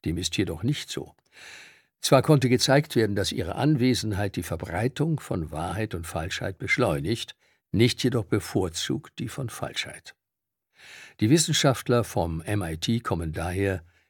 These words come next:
in dieser bislang größten und methodisch aufwendigsten Studie zur Verbreitung von Gerüchten zu dem Schluss, dass es an uns Menschen liegt, dass sich die Unwahrheit schneller und weiter verbreitet als die Wahrheit.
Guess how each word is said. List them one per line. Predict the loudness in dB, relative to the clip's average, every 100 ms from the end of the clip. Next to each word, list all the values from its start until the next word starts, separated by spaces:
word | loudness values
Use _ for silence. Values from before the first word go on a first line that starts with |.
| _
in | -4
dieser | -2 0 0
bislang | -2 -2 -2 -2 -6
größten | 0 6 6 6 0 -2
und | -4 -4
methodisch | -6 -2 -4 -2 -6 -4
aufwendigsten | 4 4 2 -4 -4 -4 -6 -8
Studie | -8 -6 -6 -6
zur | -6 -8
Verbreitung | -6 -8 -4 -2 -4
von | -4 -6
Gerüchten | -4 -2 -2 -2 -4
zu | -4
dem | -6 -4
Schluss, | -4 -2 -4 -8 _ _ _ _ _ _ 2
dass | 2 2
es | -2
an | -2
uns | 0 -2 2
Menschen | 2 2 0 -2
liegt, | -4 -8 -12 -16 -20 -20 -20 -8
dass | -2 0
sich | 0 -2
die | 2
Unwahrheit | 4 4 2 0 -2
schneller | -2 0 0 0 -2
und | -4 -6
weiter | -8 -6 -8
verbreitet | -8 -10 -10 -10 -12 -12
als | -8 -6
die | -4 -6
Wahrheit. | -6 -8 -14 -18